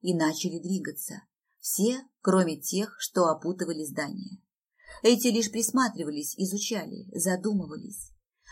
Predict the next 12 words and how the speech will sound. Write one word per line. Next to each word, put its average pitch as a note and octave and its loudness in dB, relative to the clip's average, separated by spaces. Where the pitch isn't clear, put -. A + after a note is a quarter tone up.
Я F#3 6
приказала F3+ 6
заклятиям F3+ 2
вернуться F#3 0
на G3+ 2
место, - -4
продолжить F#3+ 6
существовать F#3 -2
и F#3 4
действовать F3+ 2
как A#3 0
раньше. - -2